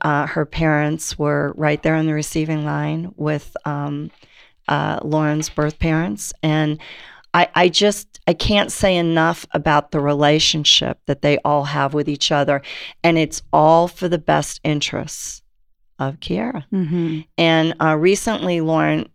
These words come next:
Speaker 1: posted something on social media about her adoption. Um, and it was a letter that Kiara had, uh, done a little birthday, um, tribute to her with photos of her birth and,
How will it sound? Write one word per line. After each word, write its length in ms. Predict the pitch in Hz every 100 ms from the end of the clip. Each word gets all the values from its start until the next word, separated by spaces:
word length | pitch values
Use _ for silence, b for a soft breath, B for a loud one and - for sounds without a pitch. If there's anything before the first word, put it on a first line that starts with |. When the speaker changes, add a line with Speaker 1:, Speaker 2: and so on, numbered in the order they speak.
| -
Speaker 1:
posted 540 | - 160 156 175 151 -
something 460 | - 151 147 151
on 220 | 143 147 151
social 320 | 156 - 151
media 420 | 151 151 151 143 -
about 260 | 143 143
her 160 | 147 139
adoption. 640 | 135 135 143 - 151 143 - B B B B -
Um, 420 | 147 143 139 143 -
and 220 | 156 147
it 100 | 151
was 160 | 151 147
a 80 | 151
letter 640 | 147 160 170 160 139 - 147
that 300 | 151 139 -
Kiara 480 | - 165 156 160 151
had, 380 | 156 143 139 -
uh, 200 | 143 139
done 260 | 156 139
a 120 | 139
little 240 | 135 143 139
birthday, 880 | - 139 143 - 147 131 - - -
um, 300 | 147 139 135
tribute 440 | 139 - 135 143 127
to 100 | 151
her 300 | 131 139 135
with 180 | 127 -
photos 720 | - 151 143 143 139 139 -
of 200 | - 135
her 140 | -
birth 540 | 131 143 135 135 135 -
and, 240 | 127 127